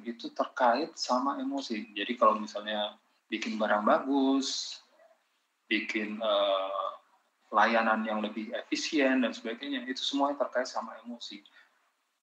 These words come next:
Kemudian, eh, apa namanya, asuransi misalnya, terkait keamanan juga gitu. Nah, untuk menggerakkan emosi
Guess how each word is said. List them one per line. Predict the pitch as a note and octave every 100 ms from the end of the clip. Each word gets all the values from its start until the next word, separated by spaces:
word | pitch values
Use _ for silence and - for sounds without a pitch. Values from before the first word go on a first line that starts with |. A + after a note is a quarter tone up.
| _ _ _ _ _ _ _ _ _ _ _
Kemudian, | - A#2 A2+ A2+ A2+ G#2+ G#2
eh, | G#2 G2+ G2+ G2+ G2+ G2+ - - - - _ _ _ - - _
apa | - - A#2
namanya, | G#2+ G#2+ A#2 C3 - - _ _ _ _ _ - - - _ _ _ _ _ _ _ _
asuransi | A#2+ - D#3 D#3+ D#3+ E3 D3
misalnya, | C3 A#2 G#2 F#2+ F#2+ - -
terkait | - G2+ G2
keamanan | G2 G2 G2 G2
juga | A2+ C#3+ C3+ B2+ B2 G#2
gitu. | - - - _ _ _
Nah, | C3 G#2+ - - _ _ _ _ _ _ _ _ _ _ - - - _ _ D#3
untuk | F3 G#3+ A#3+ -
menggerakkan | F3+ D3 C#3 B2 C3 C3
emosi | D#3 D#3 G#3 G#3+ C3+